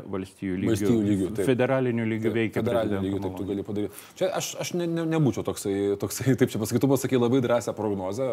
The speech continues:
Speaker 2: Manau, kad, e, Bačiulis savo podcast'e tave dabar, dabar galės,
Speaker 1: Sutaršys
Speaker 2: galės
Speaker 1: juodai.
Speaker 2: sutaršyti. Aš ne, aš,
Speaker 1: Gerai.
Speaker 2: aš, aš ne,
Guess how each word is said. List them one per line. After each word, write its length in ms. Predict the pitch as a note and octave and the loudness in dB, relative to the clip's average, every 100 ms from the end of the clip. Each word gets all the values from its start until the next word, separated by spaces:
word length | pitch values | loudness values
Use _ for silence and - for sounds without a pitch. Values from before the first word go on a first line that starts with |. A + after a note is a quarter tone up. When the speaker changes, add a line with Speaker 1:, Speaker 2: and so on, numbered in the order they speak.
| G#2 | -4
Speaker 2:
Manau, 160 | G#2+ G2+ | -6 -6
kad, 140 | G2+ | -6
e, 600 | - - - - - G2+ G2 G2 F#2+ G2 | -8 -20 -20 -20 -16 -12 -8 -6 -4 -2
Bačiulis 460 | G2+ C3 A2+ - | 0 2 2 0
savo 160 | - G#2+ G2 | -2 -2 -2
podcast'e 400 | G2+ A2 A2 G#2 | -2 -2 -2 -2
tave 200 | G2 G2 | -4 -4
dabar, 300 | F#2+ F#2+ G2 G2+ | -2 -2 0 2
dabar 240 | A2 A#2 A2 | 2 4 8
galės, 240 | C#3+ B2 | 8 6
Speaker 1:
Sutaršys 140 | - B2+ | 6 8
Speaker 2:
galės 240 | B2 C3+ | 8 6
Speaker 1:
juodai. 160 | C#3 E3 | 4 6
Speaker 2:
sutaršyti. 400 | A#2+ A2+ B2 D3+ | 6 4 2 0
Aš 120 | - | 2
ne, 40 | |
aš, 80 | B2 | 4
Speaker 1:
Gerai. 240 | G#2 F#2+ C3+ | 4 4 2
Speaker 2:
aš, 80 | - C#3+ B2+ | 2 2 2
aš 140 | - B2+ | -2 -4
ne, 80 | G#2+ | -2